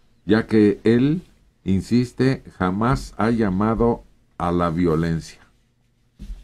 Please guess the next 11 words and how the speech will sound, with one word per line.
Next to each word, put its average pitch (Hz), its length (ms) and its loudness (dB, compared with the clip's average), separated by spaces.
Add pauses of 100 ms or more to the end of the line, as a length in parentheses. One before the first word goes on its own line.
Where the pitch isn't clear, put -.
(1400)
Soriana 120 640 2
presentó 107 580 2
denuncias 104 760 0
por 82 260 -2
presunto 95 580 -2
robo 95 440 2
y 87 80 2
daño 98 480 -2
en 82 180 -2
su 85 180 -2
propiedad, 80 680 -2